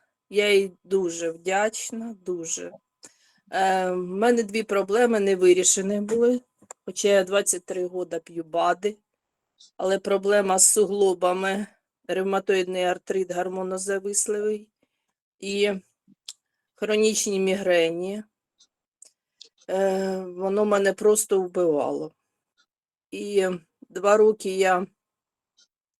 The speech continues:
е, ну, займалася цим серйозно, мені хотілося себе, ем,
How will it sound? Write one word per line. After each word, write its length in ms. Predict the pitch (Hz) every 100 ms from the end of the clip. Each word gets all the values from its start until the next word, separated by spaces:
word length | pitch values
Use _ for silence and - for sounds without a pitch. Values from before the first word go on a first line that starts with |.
| - _ _ _ _ _ _ _
е, 220 | 190 196
ну, 280 | 190 214 175
займалася 720 | 170 190 196 208 202 190 190 180
цим 240 | - 180
серйозно, 840 | - 190 185 208 254 269 269 233 220
мені 280 | 202 190
хотілося 560 | 185 175 - 180 175 175
себе, 460 | - 175 170 175 165 _ _ _ _ _ _
ем, 380 | 170 165 160